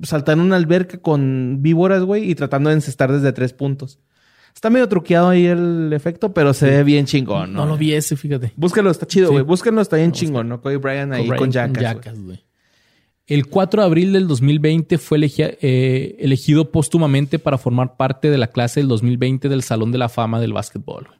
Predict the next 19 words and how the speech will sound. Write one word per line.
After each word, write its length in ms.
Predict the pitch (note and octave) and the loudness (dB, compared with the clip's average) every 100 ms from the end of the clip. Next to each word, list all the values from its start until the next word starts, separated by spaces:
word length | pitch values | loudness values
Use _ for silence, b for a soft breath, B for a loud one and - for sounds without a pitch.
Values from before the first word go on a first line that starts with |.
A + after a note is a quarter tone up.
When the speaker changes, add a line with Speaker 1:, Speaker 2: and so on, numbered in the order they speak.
| _ _ | _ _
Speaker 2:
güey. 300 | C3+ A#2 C#3+ | -18 -14 -14
Speaker 1:
Ok. 80 | F3+ _ _ _ _ _ _ _ _ _ _ | -16 _ _ _ _ _ _ _ _ _ _
Speaker 2:
Actualmente, 680 | - B2 F3 F#3 G3 G#3 F#3 | -12 -4 0 2 2 2 0
Kobe 240 | D#3+ F3 F3 | 0 2 2
Bryant 400 | D#3+ E3 E3+ D#3 | 2 2 2 0
descansa 480 | - - C#3 - | -2 -2 0 0
eternamente 640 | C#3+ C#3 C#3+ C#3 C#3 C#3 D3 | -2 -2 0 2 2 2 0
junto 260 | - B2+ | -2 -2
a 40 | A#2 | -2
su 160 | - A#2+ | 0 0
hija 300 | C3 - D3+ | 0 0 0
en 100 | C3 | 0
el 80 | |
Panteón 460 | - A2 G2+ B2 C3+ | -2 -4 -2 -2 -2
de 80 | C3+ | -2
Pacific 520 | B2 - C#3 C3+ D3 | -4 -2 -2 -2 -4
View 260 | B2+ D3 D#3 | 0 0 2
Memorial 460 | C#3+ B2 C3 C3+ - | 0 0 0 -2 -2
Park 320 | C#3+ E3 | -4 -4